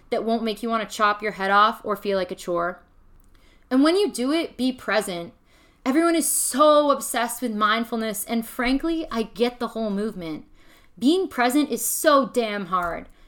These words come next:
Your mind is constantly battling between going to the future or the past. It's hard to be fully present. But set an intention for your connection and make it in the present tense. Something like,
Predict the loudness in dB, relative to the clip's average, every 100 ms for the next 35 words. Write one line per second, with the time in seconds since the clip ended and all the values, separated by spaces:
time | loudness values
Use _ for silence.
0 | -2 2 2 2 -2 -4 2 4 4 0
1 | -2 -2 2 4 4 2 -2 -4 -8 -6
2 | -6 -6 2 4 4 2 0 -2 0 0
3 | 0 0 0 0 -2 -2 2 4 6 4
4 | -2 -12 -14 -20 -10 -8 -2 0 0 0
5 | -6 -4 -4 -4 -4 -6 -6 -12 -14 _
6 | _ _ _ -8 -6 -4 0 2 4 2
7 | 0 -2 -2 -2 -4 -4 -8 -8 -8 -6
8 | -8 -8 -8 -8 -8 -6 -6 -6 -6 -6
9 | -8 -8 -6 -6 -6 -12 -10 -10 -12 -14
10 | -14 -16 _ _ -20 _ -4 -2 0 0
11 | 2 2 2 -4